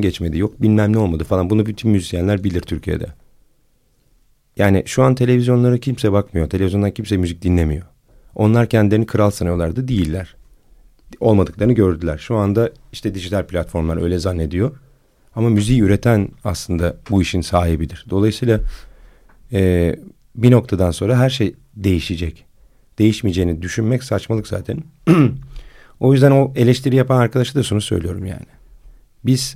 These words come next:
e, senin gibi insanlar için zaten müzik yapmıyoruz. Dolayısıyla sen bizi, bizim, yani sen bizi beğen diye ben bir şey yapmam ki. Konu biz değiliz burada. Konu bütün Türkiye. Konu bu, bütün bu ülkede müzik yapmaya çalışan insanlar. Konu bu ülkede,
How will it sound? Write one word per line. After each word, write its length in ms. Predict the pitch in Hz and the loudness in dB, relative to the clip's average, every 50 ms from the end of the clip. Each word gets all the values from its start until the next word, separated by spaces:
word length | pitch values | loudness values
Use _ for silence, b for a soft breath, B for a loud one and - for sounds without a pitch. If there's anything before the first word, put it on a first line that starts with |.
| - - - | -16 -10 -4
e, 300 | 98 95 90 87 85 82 | -2 0 0 0 0 -2
senin 240 | - - 123 120 120 117 | -2 0 2 4 4 4
gibi 340 | 113 113 113 110 98 - - _ _ _ _ - | 4 2 2 2 0 -2 -6 _ _ _ _ -4
insanlar 460 | - 107 101 98 120 110 110 117 117 | 0 0 2 2 2 2 2 2 0
için 160 | 107 - 107 | -2 -2 -2
zaten 300 | 92 110 113 - - 90 | 0 0 0 0 -2 -2
müzik 220 | 87 90 87 - | -2 -2 -2 0
yapmıyoruz. 520 | - 101 101 - - 90 87 85 85 82 - | 0 0 0 0 -4 -8 -8 -8 -10 -8 -4
Dolayısıyla 360 | 92 101 104 101 - 110 95 | -2 -2 -2 -2 -2 -6 -6
sen 320 | - - 107 107 107 98 | -4 -2 0 0 0 0
bizi, 460 | 98 101 98 107 113 107 - - - 98 | -2 -4 -2 0 0 0 0 -2 -6 -6
bizim, 380 | 95 92 113 117 113 110 107 b b b b b b b b b | -2 2 4 4 4 4 0 b b b b b b b b b
yani 220 | - 98 98 92 85 - - | -4 -2 -2 -2 -2 -6 -12
sen 400 | - - - 117 120 120 127 113 | -10 -2 2 4 6 6 6 4
bizi 280 | 117 110 107 113 90 85 | 4 0 -2 -2 0 4
beğen 420 | 101 104 107 110 117 123 123 107 | 4 6 6 6 4 2 0 0
diye 260 | 95 92 95 92 85 | 0 0 -2 -2 0
ben 300 | - 104 104 101 104 107 - b b b b b b b b b b | 0 2 2 2 2 0 -4 b b b b b b b b b b
bir 40 | - | -4
şey 160 | - 117 110 | 0 0 2
yapmam 400 | 98 101 98 - - 147 151 135 | 2 2 0 0 0 2 2 2
ki. 280 | 127 - - 87 82 90 87 _ b b b b b b b b b | 0 -2 -6 -8 -8 -8 -14 _ b b b b b b b b b
Konu 400 | - - 127 143 151 147 143 - - _ _ - - - - | 0 2 4 4 4 4 2 -2 -12 _ _ -20 -20 -10 0
biz 260 | 107 135 135 127 127 | 2 4 4 4 2
değiliz 380 | 151 151 156 139 123 95 85 92 | 4 4 4 4 4 2 0 -2
burada. 240 | 87 82 82 85 | -4 -2 -2 -4
Konu 320 | 80 - - 127 143 139 131 | -6 0 2 2 4 4 2
bütün 220 | 123 - 151 143 | 0 0 0 -2
Türkiye. 440 | - - 131 123 - - 95 90 - | 0 0 -4 -4 -2 -2 -2 -2 -2
Konu 240 | - 113 117 123 123 | 0 0 0 2 2
bu, 100 | 127 127 - | 0 -4 -6
bütün 480 | - - - - - 135 127 127 135 - | -8 -12 -10 -2 0 2 2 2 -2 -6
bu 160 | - 113 123 127 | -4 0 0 0
ülkede 260 | 123 127 117 113 113 | 2 0 0 2 2
müzik 260 | 117 113 120 127 - | 2 2 0 0 -2
yapmaya 340 | 110 101 - - 117 113 107 | -2 -2 -2 0 0 0 0
çalışan 340 | - 113 104 101 - 113 104 | 0 0 -2 0 0 0 2
insanlar. 500 | 104 101 92 - 104 98 95 90 82 - | 2 0 0 0 0 0 0 -2 -4 -2
Konu 320 | - 117 120 123 113 110 | 0 2 2 2 0 0
bu 200 | 113 120 120 117 | -2 0 0 -2
ülkede, 440 | 107 - - 110 104 104 107 113 | -2 -2 0 0 2 2 0 0